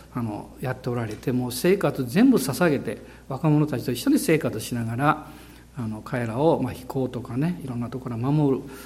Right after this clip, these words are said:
えー、成長するようにも導いておられるんです。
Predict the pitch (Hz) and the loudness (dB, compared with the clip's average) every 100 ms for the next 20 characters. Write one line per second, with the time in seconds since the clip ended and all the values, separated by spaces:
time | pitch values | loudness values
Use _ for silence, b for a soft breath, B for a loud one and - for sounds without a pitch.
0 | B - - - 139 135 117 131 123 135 | B -10 -6 2 2 2 0 0 0 0
1 | 170 131 113 123 135 135 123 123 127 123 | 2 2 2 0 0 -2 -2 -2 -2 -4
2 | 110 101 98 - 107 | -6 -8 -10 -10 -12